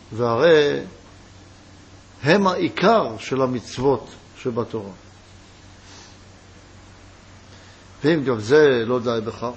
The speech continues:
אולי נגיד שזה כלל בתורה, אבל לא כלל שמכיל את כל התורה, אחד מכללי התורה. אז הלכנו וראינו שהלל אומר, "כל מה ששנוא עליך, אל תעשה לחברך",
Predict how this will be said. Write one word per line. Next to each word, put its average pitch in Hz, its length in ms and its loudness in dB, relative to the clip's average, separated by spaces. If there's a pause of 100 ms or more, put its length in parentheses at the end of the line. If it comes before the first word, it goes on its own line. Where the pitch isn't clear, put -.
(220)
אולי 127 220 0
נגיד 127 240 -4
שזה 120 240 -6
כלל 135 480 0 (360)
בתורה, 127 400 -2
אבל 143 160 -2
לא 175 180 -2
כלל 180 400 -2 (320)
שמכיל 147 440 -2
את 196 100 0
כל 214 240 4
התורה, 127 280 -6
אחד 269 280 -2
מכללי 180 340 0
התורה. 202 420 -2 (1400)
אז 104 140 -14
הלכנו 143 460 -4
וראינו 160 420 0
שהלל 120 460 -2
אומר, 180 420 -2
"כל 131 120 -4
מה 131 140 -4
ששנוא 139 480 -6
עליך, 196 280 -2 (1600)
אל 131 140 0
תעשה 131 380 -4
לחברך", 123 540 -6